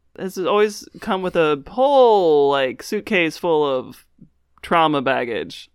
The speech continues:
When I was a kid, uh, I was six years old, uh, my mom was dying of cancer, and the first time she went into the hospital for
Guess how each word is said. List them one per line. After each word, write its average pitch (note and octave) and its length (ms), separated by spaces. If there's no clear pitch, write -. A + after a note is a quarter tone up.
When E3+ 360
I D#3+ 220
was D3+ 400
a - 540
kid, F4 500
uh, - 40
I C3+ 60
was C#3 120
six G3 220
years E3 140
old, F#3 280
uh, D#3 220
my D#3 140
mom E3+ 200
was D3+ 140
dying D3+ 260
of C#3 100
cancer, E3 600
and C#3+ 420
the D3+ 340
first G#3 260
time G3 180
she - 200
went F3 160
into E3 180
the C#3+ 100
hospital C#3 680
for C3 680